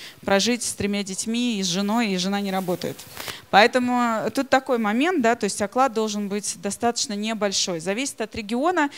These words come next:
А, примерно считаете, однушка делим, ну, снять однушку делим на два плюс продукты из Магнита.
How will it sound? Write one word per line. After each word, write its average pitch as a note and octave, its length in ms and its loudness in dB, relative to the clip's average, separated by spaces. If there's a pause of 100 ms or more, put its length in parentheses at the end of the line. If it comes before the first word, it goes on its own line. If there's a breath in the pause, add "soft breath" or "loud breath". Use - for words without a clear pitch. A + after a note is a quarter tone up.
(220 loud breath)
А, G3 180 2
примерно B3+ 520 0
считаете, A3 840 2
однушка G#3 840 2
делим, G#3 520 0
ну, A#3+ 240 -2
снять B3 280 -2
однушку A#3 440 -2
делим G3 340 2
на G3 120 2
два C4 240 4
плюс B3+ 320 -2
продукты G3 480 -4
из F#3+ 100 -4
Магнита. F#3+ 500 -4